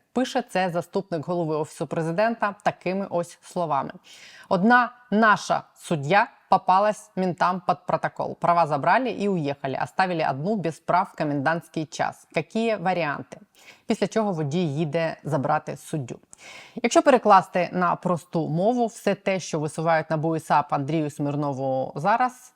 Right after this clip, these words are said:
донедавна заступнику голови Офісу Президента, то ми з вами говоримо ось про що. Юрист з таким собі зашквареним бекграундом і дружбою з одним із тих, кого вважають архітектором корумпованої судової системи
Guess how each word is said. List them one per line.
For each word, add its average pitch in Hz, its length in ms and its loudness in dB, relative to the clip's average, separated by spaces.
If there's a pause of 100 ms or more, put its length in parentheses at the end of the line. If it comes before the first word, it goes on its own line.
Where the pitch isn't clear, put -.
(120)
донедавна 147 560 -2
заступнику 151 480 -6
голови 147 320 -4
Офісу 143 240 -6
Президента, 233 580 0
то 196 140 -4
ми 202 140 0
з 202 40 -4
вами 202 260 -2
говоримо 170 640 -2
ось 151 240 -8
про 165 340 -6
що. - 300 -6 (640)
Юрист 233 460 4 (100)
з 180 540 0 (400)
таким 226 220 0
собі 185 200 -2
зашквареним 208 720 2
бекграундом 165 800 0
і 151 320 -2
дружбою 151 760 -2
з 139 60 -8
одним 151 280 -2
із 147 80 -10
тих, 156 260 -6
кого 147 260 -6
вважають 143 520 -4
архітектором 139 720 -6
корумпованої 139 680 -6
судової 143 460 -6
системи 240 560 -6